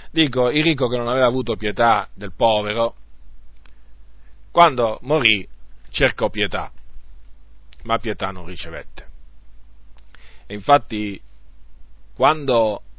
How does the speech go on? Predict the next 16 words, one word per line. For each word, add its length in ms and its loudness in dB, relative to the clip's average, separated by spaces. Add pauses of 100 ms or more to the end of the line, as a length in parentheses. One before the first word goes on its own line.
(580)
supplicò 680 2
Abramo, 500 4
perché 380 -4
lui 280 -2
dall'inferno 640 0
vide 200 -4
Abramo 400 2
e 40 -6
Lazzaro 380 -2
nel 100 -6
suo 180 -4
seno, 440 -2 (2250)
gli 100 -4
disse: 400 0
"Padre 280 10
Abramo, 800 10